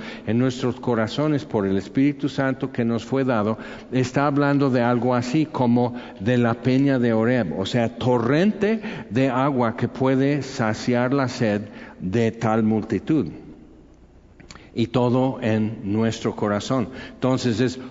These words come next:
muchísimo más que adecuado. Y piensa otra vez, he recibido de Dios muchísimo más que lo adecuado para saciar mi sed,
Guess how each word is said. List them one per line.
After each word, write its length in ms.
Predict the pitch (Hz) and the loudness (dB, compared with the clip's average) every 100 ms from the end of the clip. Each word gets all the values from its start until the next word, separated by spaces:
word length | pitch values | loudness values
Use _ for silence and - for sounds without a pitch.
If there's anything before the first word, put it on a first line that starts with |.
| - | -2
muchísimo 1040 | 110 127 120 131 120 - 214 - 208 175 | 2 2 2 0 0 0 0 2 2 2
más 540 | 143 123 120 143 - - - | 4 2 2 0 -4 -10 -2
que 460 | 113 107 110 - - - - - | 0 2 0 -6 -16 -20 -14 -6
adecuado. 720 | 98 98 - 110 98 80 - - - - - - - - - | -4 -4 -2 -2 -2 -6 -12 -20 -20 -20 -20 -20 -20 -20 -6
Y 100 | 98 | -6
piensa 600 | - 120 123 123 113 78 | -2 0 2 0 -2 -2
otra 320 | 95 - 101 | -4 -2 0
vez, 320 | 98 87 - - - - - - - - | 0 -2 -6 -16 -20 -20 -18 -18 -18 -6
he 220 | 120 127 | 0 2
recibido 680 | 170 208 - 160 127 120 123 | 4 2 0 0 2 2 2
de 160 | 123 120 | 2 0
Dios 520 | 107 104 113 127 - - - - - | 2 0 0 -4 -12 -18 -20 -20 -8
muchísimo 880 | 95 117 127 123 160 170 185 180 151 | -2 2 2 2 0 0 0 2 2
más 340 | 127 120 127 | 2 2 0
que 180 | - 123 | -2 0
lo 220 | 110 104 | 2 0
adecuado 920 | 92 107 104 104 - 113 107 110 143 170 139 | 0 -2 0 -2 -2 0 0 0 0 -2 -6
para 240 | 104 101 95 | -2 0 -2
saciar 500 | - 104 - 101 104 | -4 -6 -2 -2 0
mi 160 | 107 | -2
sed, 380 | 98 101 110 165 | -4 -4 -4 -8